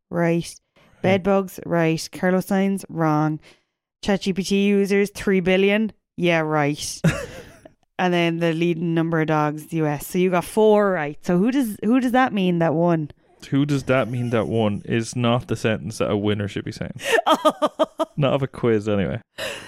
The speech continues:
Speaker 1: Oh, God.
Speaker 2: Who did that mean that won this quiz, then?
Speaker 1: Well, well, I gave you one extra question since you
Speaker 2: Go on.
Speaker 1: to try and get you to almost, I give you two points if you get it right.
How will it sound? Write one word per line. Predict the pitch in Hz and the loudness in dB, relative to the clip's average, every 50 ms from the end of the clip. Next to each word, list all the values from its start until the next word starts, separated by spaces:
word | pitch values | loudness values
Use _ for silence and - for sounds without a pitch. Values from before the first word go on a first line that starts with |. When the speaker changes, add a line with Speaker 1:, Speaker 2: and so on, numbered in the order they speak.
| - _ _ - | -20 _ _ -4
Speaker 1:
Oh, | - 233 240 233 233 226 226 | 0 2 4 4 4 4 2
God. | 202 196 233 233 233 226 226 220 | 2 2 4 4 6 6 8 8
Speaker 2:
Who | 214 160 | 6 6
did | 139 | 4
that | - 165 175 175 | 4 0 2 2
mean | 175 170 131 | 2 2 2
that | 127 110 104 | 2 0 2
won | 117 110 107 107 | 0 -2 -2 0
this | 107 104 - - | -4 -6 -6 -4
quiz, | - 117 110 107 - | -2 -2 -2 -2 -2
then? | - 101 98 101 107 | -2 -2 -2 -2 0
Speaker 1:
Well, | 127 202 226 220 214 202 | 0 2 2 2 2 2
well, | 202 208 214 | 2 2 2
I | 208 | 4
gave | 196 214 233 233 | 4 2 2 4
you | 262 247 | 4 4
one | 247 254 247 | 4 4 4
extra | 247 254 - - - - - 214 | 4 2 2 0 -4 -2 -2 0
question | - 214 208 233 247 - - - 226 190 180 175 175 | 2 2 4 2 2 0 0 -2 0 0 0 -2 -2
since | - - 185 180 180 175 - - - | -2 0 0 0 0 -2 -4 -4 -2
you | 190 185 180 180 180 180 180 180 | 0 2 4 4 4 4 4 4
Speaker 2:
Go | 180 - 123 | 4 4 2
on. | 120 117 113 - - _ _ - | 2 -2 -4 -10 -16 _ _ -14
Speaker 1:
to | - - 190 - | -6 -4 -4 -4
try | - - - 202 202 196 | -4 -2 0 0 2 2
and | 196 196 185 190 185 185 190 196 - - | 2 2 0 0 -2 -4 -4 -8 -6 -2
get | 208 196 180 | -2 0 0
you | 185 196 | 0 -2
to | - - 196 180 180 _ _ - | 0 -2 -4 -4 -4 _ _ -4
almost, | - 196 190 190 180 180 185 180 170 - - | 0 0 2 2 2 2 0 0 -2 -4 -6
I | - 196 | -2 0
give | 196 196 | 0 0
you | 185 | -2
two | - - 208 190 | 0 -2 0 0
points | 190 202 196 196 190 - | 2 2 0 0 -2 -6
if | - - | -10 -6
you | 185 | -4
get | 190 190 | -4 -2
it | 190 | 0
right. | 196 202 202 190 190 _ | 0 0 0 0 -2 _